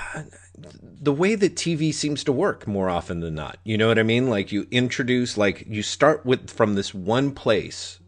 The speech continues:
uh, with T V, and then, you know, because it's sort of growing in real time and there's, like, a strong feedback reaction, all you need is, like, you know, one actor,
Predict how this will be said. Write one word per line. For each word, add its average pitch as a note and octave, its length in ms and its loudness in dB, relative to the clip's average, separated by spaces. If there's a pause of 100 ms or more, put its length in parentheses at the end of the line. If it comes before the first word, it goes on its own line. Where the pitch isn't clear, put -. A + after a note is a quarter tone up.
(160)
uh, F2+ 340 -6
with F#2 160 -6
T F2+ 180 -4
V, E2 340 -4 (280)
and G#2+ 120 0
then, G#2+ 240 4 (100)
you A#2 180 0
know, A2 100 4
because C#3 400 -4
it's C3 160 -8
sort C3 180 2
of G2 180 -4
growing A2+ 640 6
in G2 200 -2
real G#2 300 4
time G2+ 560 0
and F#2+ 180 -2
there's, F#2+ 240 0
like, G2 200 2
a F#2 60 0
strong G#2 420 0
feedback A#2 640 0
reaction, E2 520 -2 (420)
all D#3+ 240 4
you E3 160 4
need C3+ 480 4
is, G2 220 -2
like, F#2+ 360 4 (680)
you G#2 160 0
know, F2+ 220 2
one G2 440 2
actor, F2 540 -2